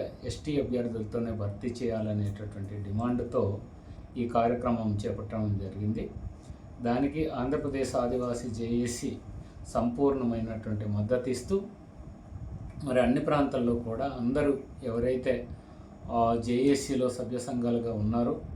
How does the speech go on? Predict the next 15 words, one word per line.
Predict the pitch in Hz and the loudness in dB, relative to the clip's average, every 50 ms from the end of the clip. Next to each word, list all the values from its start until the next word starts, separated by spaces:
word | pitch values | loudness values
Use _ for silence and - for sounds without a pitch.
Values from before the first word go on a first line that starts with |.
| - - - - - - - - - - | -10 -10 -12 -12 -14 -16 -16 -14 -8 -2
వాళ్ళందరూ | 135 117 117 113 117 135 147 160 156 156 156 | 2 2 4 4 4 4 6 6 6 6 4
కూడా | 156 139 135 | 4 4 4
వచ్చి | 127 120 117 107 - 143 131 | 4 4 2 -2 -2 -2 -2
రాజకీయాలకు | 113 113 110 113 117 127 117 - 135 127 123 120 117 - 104 | 0 0 0 -2 -2 -4 -6 -4 -2 0 0 0 0 -2 -4
అతీతంగా | 101 - 123 117 - 123 113 110 110 127 143 - - - - - - - - - - - - - | -4 -2 -2 -2 0 0 -2 -2 -2 -4 -6 -8 -10 -14 -14 -16 -14 -14 -12 -10 -10 -8 -2 0
ఇది, | 127 120 120 117 113 110 110 - - - - - - | 2 4 4 4 4 2 -2 -6 -10 -16 -16 -10 -4
ఆ, | 117 110 110 107 107 104 101 101 101 - - - - - - - - - - | -2 2 2 4 4 2 2 0 -2 -4 -8 -12 -16 -16 -18 -18 -10 -2 2
ఆదివాసుల | 117 120 123 143 139 139 135 135 131 - 143 135 123 | 2 4 4 4 4 6 6 6 6 4 0 0 0
హక్కులు | 107 - 117 - - - - 160 151 147 143 131 120 120 120 - - - - 127 | 0 0 -4 -8 -8 -2 2 4 6 6 6 6 4 2 -2 -6 -12 -12 -8 -6
ఉద్యమంగా | 117 113 127 131 127 127 123 120 120 120 117 | -4 0 2 2 2 4 4 4 4 2 2
భావించి | 107 107 107 107 113 117 113 110 110 107 - 185 180 - - - - - 127 | 2 2 2 2 2 0 0 0 0 -2 -4 -4 -6 -6 -8 -14 -14 -8 -4
అందరూ | 113 110 120 131 135 139 | -2 0 2 2 2 2
కూడా, | - - 123 120 120 127 110 98 101 - - - - - - - - - - - - | 0 0 0 2 4 2 2 2 -2 -4 -8 -14 -16 -18 -18 -18 -16 -16 -16 -12 -6
ఆ, | - 107 107 107 101 101 101 101 - - - - - - - - - - - - - - - - - - - | -2 -2 0 2 2 0 0 -2 -6 -10 -16 -14 -14 -12 -12 -12 -12 -12 -12 -12 -12 -14 -14 -14 -12 -8 -4
మద్దతు, | 135 123 120 117 120 143 139 139 - 139 127 113 107 - | 0 2 2 4 6 6 6 6 6 4 4 4 2 -2